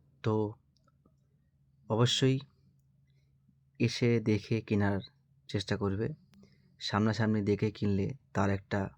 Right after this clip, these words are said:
আলাদাই অভিজ্ঞতা হবে। আর এত বনসাই দেখে ভালোও লাগবে আশা করি।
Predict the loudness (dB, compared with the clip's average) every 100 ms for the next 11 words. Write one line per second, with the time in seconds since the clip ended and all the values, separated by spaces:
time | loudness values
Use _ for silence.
0 | _ _ _ _ _ _ 2 2 2 0
1 | 0 -2 0 0 0 0 0 -4 -8 -16
2 | -20 -14 -4 -2 0 0 0 -2 -2 0
3 | 0 2 0 -2 -4 _ _ _ -4 0
4 | 0 0 -2 -6 _ _ _ _ _ _
5 | -8 0 2 4 2 0 -4 -12 -14 _
6 | -6 -4 -2 -4 -6